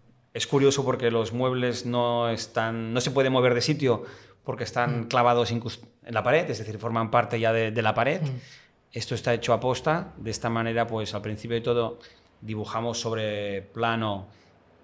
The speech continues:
Speaker 1: en relieve, la distribución de la casa e impe-,
Speaker 2: Mm.
Speaker 1: y pensamos cuál es la mejor manera de ubicar muy poquitas cosas,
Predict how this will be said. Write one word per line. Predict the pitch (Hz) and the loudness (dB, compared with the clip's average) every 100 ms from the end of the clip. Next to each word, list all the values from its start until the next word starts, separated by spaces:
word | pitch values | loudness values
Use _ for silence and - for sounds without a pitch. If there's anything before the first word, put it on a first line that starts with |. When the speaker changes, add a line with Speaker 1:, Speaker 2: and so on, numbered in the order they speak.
| - | -8
Speaker 1:
en | 123 | -4
relieve, | 113 113 120 123 117 107 101 101 - - | -2 0 4 4 4 2 -2 -10 -18 -10
la | 110 | -6
distribución | 110 - 113 110 113 110 | -6 -8 -8 -6 -4 -4
de | 110 | -4
la | 113 | -4
casa | 135 123 143 156 185 _ | -6 -4 -4 -6 -8 _
e | 110 | -10
impe-, | 107 104 - 156 | -8 -8 -4 -4
Speaker 2:
Mm. | 117 | -2
Speaker 1:
y | 110 | -6
pensamos | 110 107 - 113 117 120 - | -6 -4 -2 -2 -2 -4 -6
cuál | - 117 113 | -8 -4 -2
es | |
la | 117 113 | -2 -4
mejor | 107 - 110 | -6 -8 -6
manera | 110 113 | -4 -2
de | 120 110 104 - - - - _ | -2 -4 -6 -12 -20 -20 -20 _
ubicar | 143 123 110 123 120 | -6 -4 2 2 4
muy | 123 147 | 2 2
poquitas | 160 165 170 - | 2 0 -2 -4
cosas, | - 180 202 196 - | -6 -4 -4 -6 -10